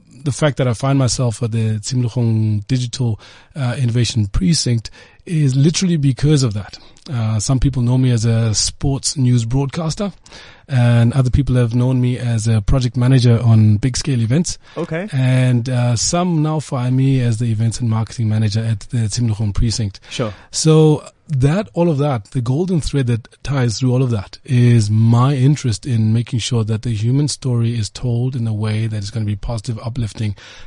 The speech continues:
Speaker 1: and actually captures all the dynamism that comes with what happened with the story. And, uh, for example, um, working with, uh, digital entrepreneurs right now, it's one of the things that I find most exciting about life right now, 'cause we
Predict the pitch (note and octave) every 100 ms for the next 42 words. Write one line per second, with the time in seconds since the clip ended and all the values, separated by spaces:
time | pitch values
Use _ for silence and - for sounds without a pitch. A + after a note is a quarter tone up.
0 | - C#3 C3 B2+ C#3+ E3 - D#3 - C3
1 | C3+ D#3 D3 B2+ A#2+ B2 C#3+ F#3 B2 G#2+
2 | G2 - - - C3+ B2+ D3 F#3 F3 B2
3 | B2 - B2 A2+ A#2 A#2 A2 G#2 - A2+
4 | G#2 - _ _ C3 B2+ B2 A#2+ A#2 -
5 | _ _ _ _ _ - - C3+ G#2+ A#2+
6 | B2+ C#3+ B2 - - - C#3+ B2 A#2+ A#2+
7 | B2+ C#3+ C#3 D3 C3 A#2+ - B2 A2 C#3
8 | A#2+ C3 A#2 A#2 G#2+ A#2 C3+ B2+ A#2 A2
9 | B2+ A#2+ G#2 - - - _ C#3 B2 A#2+
10 | - B2 A#2+ C#3 F3 C#3 - C#3+ C3 A#2
11 | A#2 A2 C3 A#2+ A#2+ A2+ A2+ B2 A#2+ A#2
12 | - C3 C3+ B2 G#2+ A2 A2+ C3 A#2 A#2+
13 | B2 C#3 G#2+ B2+ A2+ D3 F#3+